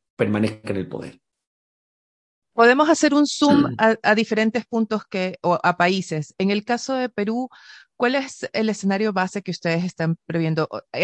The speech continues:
Speaker 2: a estas alturas parece muy difícil que se mantenga esa convocatoria de elecciones a dos mil veinticuatro. Hay un pedido mayoritario al que se adelanten para este año, pero hay un problema más de fondo y que tiene que ver con la credibilidad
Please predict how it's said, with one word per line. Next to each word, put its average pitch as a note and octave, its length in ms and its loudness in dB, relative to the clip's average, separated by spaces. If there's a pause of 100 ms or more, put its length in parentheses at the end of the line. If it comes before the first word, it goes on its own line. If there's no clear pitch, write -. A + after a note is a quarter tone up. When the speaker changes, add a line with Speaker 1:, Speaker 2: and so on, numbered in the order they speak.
Speaker 2:
a G3 100 2
estas A#3 260 -2
alturas A#3+ 360 -4
parece G#3 360 -4 (120)
muy A#3 260 2
difícil G3+ 600 -4 (440)
que F#3 240 2
se F#3 140 0
mantenga F#3 340 0
esa F#3 140 -8
convocatoria F3 480 -4
de F3+ 40 0
elecciones F3+ 440 -4
a E3+ 60 0
dos D#3+ 120 -2
mil E3+ 160 -2
veinticuatro. F#3 760 -4 (200)
Hay E3+ 200 0
un F3 160 -2
pedido F3 320 -2
mayoritario F3+ 1080 -2
al E3 200 -4
que E3+ 80 -14
se - 120 -6
adelanten E3+ 520 0
para E3 260 -2
este F3 400 -4
año, F3+ 400 -2 (480)
pero A3+ 400 2
hay B3+ 180 -2
un D4+ 60 -8
problema C4+ 320 -6
más C4 160 -6
de C#4 80 -4
fondo C#4 300 -6
y B3+ 40 -8
que F#3 120 -8
tiene G#3+ 220 -6
que G3+ 120 -4
ver G3+ 220 -4
con G#3 180 0
la G3+ 100 0
credibilidad F#3 800 -2